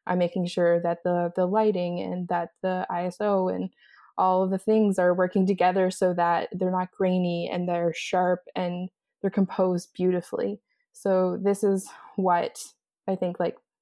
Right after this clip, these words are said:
I can bring to the table or other photographers can bring to the table that is a bit different than, like, you going to a friend or,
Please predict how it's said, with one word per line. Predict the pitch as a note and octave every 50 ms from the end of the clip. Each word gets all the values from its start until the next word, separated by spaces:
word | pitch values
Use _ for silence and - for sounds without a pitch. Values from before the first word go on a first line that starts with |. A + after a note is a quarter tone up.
| _ _ _ _ -
I | F3+ F3+
can | F3+ - F#3 F3+
bring | F3+ E3+ E3+ E3+ E3+
to | - F3+
the | F3+ F3
table | - - F3 E3+ E3+ E3+
or | E3+ E3
other | F3+ F3+ F3+ F3
photographers | - F#3+ - - E3+ F3 F3+ F3 - - F3 F3 F3 -
can | G3+ F#3+
bring | F3+ F3 F3 -
to | F#3
the | F3+ F3+ F3
table | - F3+ F3 F3 F3 E3+
that | F3+ E3+ - - _ _ _ _ _ -
is | - F#3+ F#3 F#3+
a |
bit | F#3 F#3+ F3+ -
different | F#3 D#3+ - F#3 F3+ F3 -
than, | F3 E3+ F3
like, | F3 F3 F3 E3+ F3 _ _ _ _ _ _ _ _ _ -
you | F#3 F#3
going | F3+ F#3 F3+ F3+ F3 F3
to | - F#3 F3
a | E3+
friend | - - E3+ E3 E3 E3+ E3+ F3
or, | E3 - - F#3 F3+